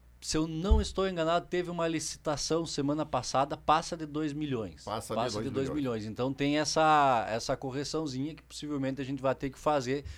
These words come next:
Speaker 1: com recursos próprios, né? Ou busca de alguma outra emenda.
Speaker 2: A obra já foi licitada?
Speaker 1: A obra foi licitada
Speaker 2: Uhum.
Speaker 1: semana passada, né?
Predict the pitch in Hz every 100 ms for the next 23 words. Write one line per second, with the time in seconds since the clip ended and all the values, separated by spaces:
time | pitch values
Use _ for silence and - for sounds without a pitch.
0 | - - 143 139 147 139 156 - - 143
1 | 156 147 120 123 139 139 123 139 139 131
2 | 120 113 131 117 123 131 127 110 113 143
3 | 123 - 107 113 147 151 110 - 151 123
4 | - 107 101 156 104 - - - 101 107
5 | 110 113 131 131 139 - 196 120 80 -
6 | 104 95 98 101 - 151 - 135 95 90